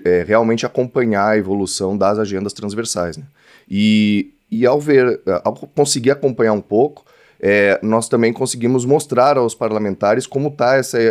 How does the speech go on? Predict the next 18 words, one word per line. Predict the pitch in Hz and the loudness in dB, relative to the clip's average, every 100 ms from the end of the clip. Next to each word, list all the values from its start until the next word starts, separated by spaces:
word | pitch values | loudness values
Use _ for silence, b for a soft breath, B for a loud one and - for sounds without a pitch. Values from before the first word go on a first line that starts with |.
| - | 0
essa | 101 117 110 101 87 - | -6 -4 -2 -2 -4 -6
série | - 113 | -2 -2
histórica, | 120 - 107 104 | -2 0 0 0
essa | - | -2
evolução, | 101 113 123 - 104 98 - b b b b | -4 -2 -4 -4 -4 -4 -8 b b b b
é, | - 92 87 | -4 0 2
das | 92 | 2
agendas. | 110 107 90 82 | 2 0 -2 -4
Tanto | - 107 | -2 -2
que | - | 2
a, | 120 113 - | 2 2 0
um | 110 117 | -2 -2
dos | 110 113 | -2 0
objetivos | 113 113 107 120 143 139 | 0 0 -2 -2 -2 -2
desse | 104 - | -6 -8
estudo | - 117 147 131 | -10 -6 -6 -4
foi | 123 | -6
justamente | 113 139 139 117 131 - | -6 -4 -4 -2 -4 -6